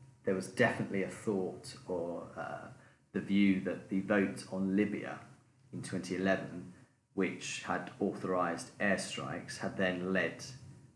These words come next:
to regime change. And I think there was a concern that, well, what is, as, as Abby's described, these eighty-one Conservative M Ps in their letter saying, "Well, what is the end game? Are we, are we talking about the removal of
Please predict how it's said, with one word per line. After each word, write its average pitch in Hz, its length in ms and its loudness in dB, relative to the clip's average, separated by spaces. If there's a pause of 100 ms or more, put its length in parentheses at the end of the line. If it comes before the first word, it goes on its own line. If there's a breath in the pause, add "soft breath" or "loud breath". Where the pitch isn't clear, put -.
(120)
to 90 520 0
regime 95 480 2
change. - 640 -8 (360 loud breath)
And 98 80 2
I 95 40 2
think 101 180 -2
there 92 140 4
was 90 140 -2
a 98 40 -4
concern - 840 0 (600 soft breath)
that, 90 420 2
well, 92 320 4 (220)
what 95 240 2
is, 95 240 -4
as, 95 200 -2
as 92 200 -4
Abby's 92 320 -4
described, 98 460 2
these 95 120 -2
eighty-one 92 380 -2
Conservative 92 480 -6
M 95 120 -2
Ps 92 80 -6
in 90 80 -8
their 90 120 -6
letter 104 280 -2
saying, 87 260 -6
"Well, 90 100 -2
what 98 240 0
is 92 100 -6
the 98 120 2
end 107 220 2
game? 78 240 -8
Are 92 100 2
we, 95 160 0
are 95 160 2
we 98 80 4
talking 98 360 -2
about 92 280 0
the 95 80 -4
removal 98 440 0
of 95 80 -2